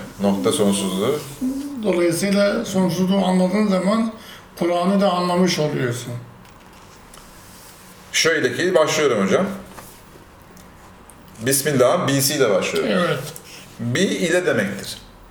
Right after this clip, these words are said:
Speaker 1: Gerçek Müslüman kişi her şeyi Allah'tan bilmekle beraber her şeyin bir sebebi olduğunu ve kendisinin bu sebebe başvurması gerektiğini bilir diye işaret eder.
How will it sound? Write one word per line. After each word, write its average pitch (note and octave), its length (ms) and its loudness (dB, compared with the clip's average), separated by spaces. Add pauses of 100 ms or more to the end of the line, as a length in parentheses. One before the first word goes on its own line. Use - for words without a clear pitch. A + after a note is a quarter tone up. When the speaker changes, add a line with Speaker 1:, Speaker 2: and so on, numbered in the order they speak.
(1900)
Speaker 1:
Gerçek C#3+ 380 4
Müslüman E3 480 2
kişi A#2+ 400 0 (640)
her E3+ 180 6
şeyi E3 240 2
Allah'tan D3 520 4
bilmekle C#3 420 2
beraber G#2 400 4 (500)
her - 160 6
şeyin D3 280 0
bir D3+ 80 -2
sebebi D3 440 2
olduğunu C#3+ 640 4 (1040)
ve D3+ 160 2
kendisinin D3 640 2
bu F3+ 80 0
sebebe D#3+ 420 2
başvurması B2+ 540 2
gerektiğini B2+ 560 0
bilir C3+ 320 2 (540)
diye G#2 260 2
işaret G2+ 400 4
eder. E2 240 0